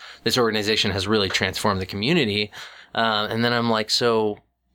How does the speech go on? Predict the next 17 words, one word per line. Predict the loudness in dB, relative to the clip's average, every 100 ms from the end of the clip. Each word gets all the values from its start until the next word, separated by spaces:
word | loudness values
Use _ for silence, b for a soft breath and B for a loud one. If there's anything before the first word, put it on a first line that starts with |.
| -18 -16 -16 -10
you | -4
know, | -2 -2
tell | 0 0
me | 2 2 0
a | -2
little." | 0 0
And | 0
they're | -2
telling | 0 0 0
me, |
and | 0
they're | -2
like, | -2 -2
"Well, | 0
you | 2 0
know, |
s-, | 0 -2